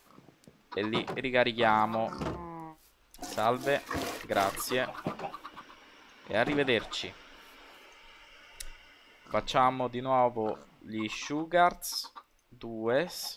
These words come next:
Ok. Mettiamoli qua. Quindi mi sono preso mille uova così a caso che non mi servivano a niente. Vabbè, a noi va bene così. Mettiamo il grano turco e facciamo la seconda cake.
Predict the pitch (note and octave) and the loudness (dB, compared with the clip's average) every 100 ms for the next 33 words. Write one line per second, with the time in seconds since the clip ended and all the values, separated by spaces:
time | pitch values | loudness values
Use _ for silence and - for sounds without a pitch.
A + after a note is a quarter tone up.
0 | - _ - G2 - F#2 G2 A#2 - - | -14 _ -12 -10 -4 2 4 4 2 -8
1 | _ _ - - - - B2 A#2+ A#2 A#2 | _ _ -20 -20 -18 -6 -2 0 -2 -4
2 | - C#3+ D#3+ - - E3+ C3+ A#2 A#2+ - | 4 4 4 -2 -8 -4 -2 -2 -2 -4
3 | _ _ - A#2+ A2 B2 D3+ D3 C3 B2 | _ _ 0 0 0 -2 0 2 2 2
4 | B2+ B2+ A#2+ A#2 - A2+ G#2 - G2+ G2+ | 4 6 6 2 0 -2 -2 0 2 2
5 | G#2 A2 G#2 G#2 G2+ G2 G2+ A#2+ E3 C#3 | 0 -4 -6 -6 -4 -2 -2 -4 -4 -4
6 | F#2+ - - - - - - - _ _ | -4 -14 -18 -18 -18 -20 -20 -20 _ _
7 | - - G#3+ - G2+ B2+ D#3 A#2+ A#2+ B2 | -6 2 2 4 4 4 0 0 0 0
8 | A#2 A2 G#2+ G2+ F#2+ F#2+ - B2+ G#2+ G#2 | -4 -4 -6 -8 -8 -12 -4 -2 0 -2
9 | G2+ A2+ A2+ C3 D3 F3 G#3 G3+ - A3 | -6 -2 -2 -2 -6 -6 -6 -8 -4 0
10 | - - _ - E3+ - E3+ C#3 A#2+ B2 | 0 -2 _ -8 -6 -4 -2 0 0 0
11 | A#2+ A#2 A#2 A2+ - G2+ G2+ G#2 - | -2 -2 -2 -2 2 2 2 -2 -4